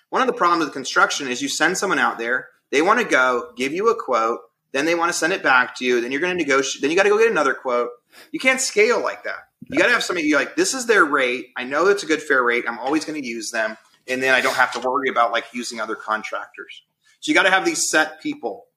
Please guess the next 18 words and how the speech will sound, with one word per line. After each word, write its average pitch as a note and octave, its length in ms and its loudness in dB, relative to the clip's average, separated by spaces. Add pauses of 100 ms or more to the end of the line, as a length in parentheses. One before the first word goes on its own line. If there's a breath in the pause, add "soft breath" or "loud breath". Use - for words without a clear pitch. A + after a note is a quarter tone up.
(400)
right? B2 320 -2
And, C3+ 80 -8
like, C3 120 -6
how D#3+ 220 4
do D#3+ 100 2
you D#3 120 0
find B2 380 -2
them? G2+ 140 -20 (580)
Um, A#2 360 0
I C#3 100 2
remember C#3+ 600 4
once C3+ 400 0
the, A#2+ 220 -8
so C#3 260 2
my B2+ 140 2
landscaper C3 600 -2
in A2+ 60 -4
California, G#2 600 -6